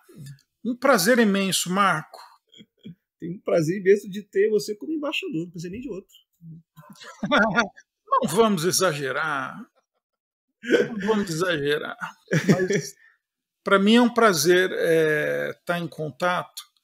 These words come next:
Speaker 1: como eu disse já, acho que da outra vez, não só com um amigo, com um colega de letras, um, um companheiro que, é, ousa, ousa escrever. Eu digo, nós,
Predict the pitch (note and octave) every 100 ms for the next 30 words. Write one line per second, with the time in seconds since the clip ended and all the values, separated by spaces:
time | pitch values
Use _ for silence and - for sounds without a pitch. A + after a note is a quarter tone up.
0 | _ _ _ - G#3 F#3+ B2+ D#3 F3 -
1 | C#3 D#3+ D#3+ D3 D3 D3+ - D#3 D3+ D#3
2 | D3+ D3 C#3+ E3+ D#3 G3 A3 - F#3 F3
3 | - E3 D3+ D3 F3+ G#3+ F#3 A3 _ _
4 | _ _ _ _ - F3 F3 E3+ D#3+ -
5 | E3+ D#3+ D#3 D3+ D3+ C#3 C#3+ E3 F#3 -
6 | D3+ B2 C3 D#3 D3 C#3+ D3 - D#3 C#3
7 | - E3 - D#3+ D#3 D#3 D#3 C#3+ - D#3
8 | D3+ C#3+ C#3 C#3 C3+ - _ _ _ _
9 | _ - D3 C#3+ C3+ C3+ - - F#3 A#3+
10 | A#3+ E3+ E3 C3 - _ _ A3 E3+ F#3
11 | D3 E3+ D#3 - D3+ C#3+ D3+ E3 C#3+ D3+
12 | D#3+ D#3 D#3+ E3 D#3+ D#3